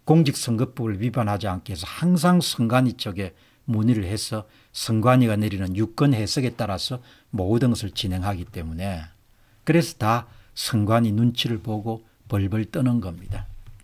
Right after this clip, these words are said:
당원 민주주의 위배, 절차 민주주의 위배란 것은 뭐 당헌 당규를 어떻게 해석하냐에 따라 다르겠지만, 의원총회에 참석한 사람들이 대부분 다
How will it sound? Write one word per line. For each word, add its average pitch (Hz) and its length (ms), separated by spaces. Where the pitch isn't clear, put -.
당원 143 440
민주주의 139 560
위배, 107 380
절차 135 400
민주주의 113 600
위배란 98 420
것은 87 220
뭐 90 160
당헌 117 480
당규를 107 360
어떻게 101 340
해석하냐에 101 460
따라 85 320
다르겠지만, 90 880
의원총회에 143 840
참석한 127 540
사람들이 104 840
대부분 107 520
다 117 240